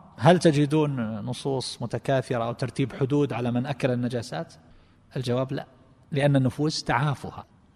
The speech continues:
لكن مال اليتيم، أولًا الناس يحبون المال،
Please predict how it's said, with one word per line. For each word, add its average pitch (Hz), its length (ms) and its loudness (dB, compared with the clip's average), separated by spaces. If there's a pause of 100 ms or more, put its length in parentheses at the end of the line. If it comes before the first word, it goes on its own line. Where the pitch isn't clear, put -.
(200)
لكن 151 260 6
مال 202 200 10
اليتيم، 127 560 4 (260)
أولًا 147 220 10
الناس 131 360 4
يحبون 160 360 2
المال، 165 340 4